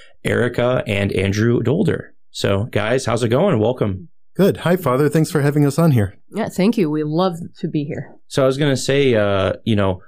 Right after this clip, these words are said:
Speaker 1: how were you guys connected to Saint Michael's? And I mean, I guess the question is too, I didn't, I have, I haven't figured this out about you guys yet. How long have you been married?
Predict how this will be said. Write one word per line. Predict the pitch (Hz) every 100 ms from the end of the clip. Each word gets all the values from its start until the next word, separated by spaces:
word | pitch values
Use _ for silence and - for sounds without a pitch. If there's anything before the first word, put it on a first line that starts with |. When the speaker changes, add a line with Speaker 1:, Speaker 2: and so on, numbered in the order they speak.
| - -
Speaker 1:
how | 127
were | 147
you | 156
guys | 147 135 -
connected | 113 113 - 127 113 110 - -
to | - 104 101 101 98 98
Saint | - 107 98
Michael's? | 95 - 82 - - -
And | 101 95 98
I | 120
mean, | 139 123 - - - -
I | 139
guess | 202 -
the |
question | - 135 - 127
is | 110
too, | - 143 131
I | 117
didn't, | 147 -
I | 123
have, | 131 135
I | 127 127
haven't | 143 160
figured | 147 135
this | 101
out | 117 117
about | 95 101
you |
guys | 98 90 90
yet. | 90
How | 123
long | 151
have | 160
you |
been | 170 151
married? | 120 147 -